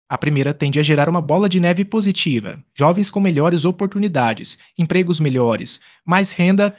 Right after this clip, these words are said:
mais consumo e mais impostos para financiar serviços. A segunda vê o oposto, menos oportunidades, menos demanda por educação,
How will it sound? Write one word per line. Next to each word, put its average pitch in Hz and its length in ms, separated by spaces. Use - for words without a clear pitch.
mais 185 300
consumo 170 580
e 156 80
mais 139 280
impostos 180 500
para 170 220
financiar 202 520
serviços. - 840
A 143 80
segunda 170 380
vê 151 160
o 190 60
oposto, 175 680
menos 185 320
oportunidades, 196 1040
menos 180 320
demanda 170 360
por 165 200
educação, 156 680